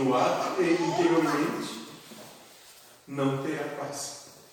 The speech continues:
Então não quer dizer que alguma coisa no mundo vai mudar. Mas tu pode ter contigo mesmo. Né?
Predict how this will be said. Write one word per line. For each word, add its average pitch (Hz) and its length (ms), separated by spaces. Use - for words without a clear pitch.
Então 185 120
não 175 120
quer 180 160
dizer 180 180
que 185 60
alguma 165 260
coisa 147 200
no 147 160
mundo 139 320
vai 135 240
mudar. 135 460
Mas 156 120
tu 170 120
pode 170 280
ter 185 80
contigo 165 500
mesmo. 147 240
Né? - 80